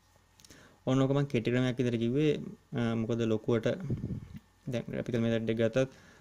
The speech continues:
අපිට ඕන මේවා, අ, මෙන්න මේවට දාලා ලිය ලිය ගන්න පුළුවන්. ඉතින් එහෙම ගන්නෙ නැතුව අපිට ඕන නම් ටිකක් වැඩිපුර හිතලා, ඒ කියන්නේ ක්‍රමයක් ගැන හිතලා මෙහෙම ලියන එක අඩු කරලා හිතෙන්ම ගේම ගහගෙන මෙහෙම එම් සී කියූ එකක් වගේ තිබ්බොත් එහෙම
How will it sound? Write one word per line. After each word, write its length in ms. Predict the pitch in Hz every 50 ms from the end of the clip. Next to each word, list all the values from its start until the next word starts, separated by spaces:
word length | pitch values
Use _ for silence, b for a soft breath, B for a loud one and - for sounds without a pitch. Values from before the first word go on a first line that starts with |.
| B B B
අපිට 200 | - 120 120 117
ඕන 120 | 117 113 117
මේවා, 340 | 113 113 113 113 113 113 120 -
අ, 120 | 147 127 120 113 110 113
මෙන්න 180 | 113 113 113 113 113
මේවට 300 | 113 110 110 113 110 110
දාලා 260 | 113 113 113 120 120
ලිය 160 | 117 113 113 113
ලිය 160 | 113 117 120
ගන්න 220 | 113 110 110 113 113
පුළුවන්. 320 | 123 143 151 143 113 - - - - _ _ _ _ _ _ _ _ _ - _ - - - -
ඉතින් 160 | 131 117 110
එහෙම 180 | 110 113 110 113
ගන්නෙ 240 | 113 117 117 117 117
නැතුව 340 | 117 117 117 113 - 127 131 143 147 - -
අපිට 220 | 135 123 - 120
ඕන 180 | 127 120 120 120
නම් 180 | 123 131 143 143 B B B B B B B B B
ටිකක් 260 | B - - 117 - 123 123 - - _ _ _ _ _ -
වැඩිපුර 540 | - - - 127 120 113 117 113 - 123 117 120
හිතලා, 400 | 117 120 - - 120 123 147 190 - - - - - - - - - 143
ඒ 80 | 123 117
කියන්නේ 340 | 120 113 110 113 - - - -
ක්‍රමයක් 360 | - 117 117 117 113 113 113
ගැන 140 | 117 117 117
හිතලා 320 | 120 117 110 117 131 139
මෙහෙම 160 | 131 120 120 117
ලියන 240 | 113 110 110 117 117
එක 100 | 120 120
අඩු 160 | 117 113 113
කරලා 340 | 113 117 117 120 143 180 214 B B B B B B B B B -
හිතෙන්ම 300 | 131 120 - 131 123 123 127
ගේම 240 | 127 120 117 117 120
ගහගෙන 340 | 117 120 123 120 120 131 143
මෙහෙම 220 | 139 131 123 120 139 151 -
එම් 160 | - - 117 113
සී 120 | - 127 120
කියූ 140 | 117 117
එකක් 120 | 117 117 -
වගේ 160 | 117 117 117
තිබ්බොත් 320 | 117 117 123 113 - -
එහෙම 160 | 123 120 139